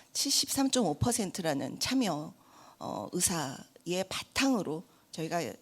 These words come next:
그 회원들의 뜻을 받들어서 지금, 어, 휴진을 계획하고 있는데 계속 말씀드리겠지만 저희는, 국민 여러분,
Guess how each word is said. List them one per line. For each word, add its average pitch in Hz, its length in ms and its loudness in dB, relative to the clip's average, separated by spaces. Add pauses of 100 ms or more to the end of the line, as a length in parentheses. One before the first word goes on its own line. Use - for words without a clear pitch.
(240)
그 147 300 -6
회원들의 240 380 2
뜻을 269 260 -2
받들어서 196 720 -2 (100)
지금, 160 360 -6 (420)
어, - 100 -10 (100)
휴진을 202 340 -4
계획하고 175 520 -4
있는데 147 600 0 (840)
계속 262 300 0
말씀드리겠지만 208 1120 0 (1000)
저희는, 247 600 2 (1120)
국민 277 380 4
여러분, 190 540 4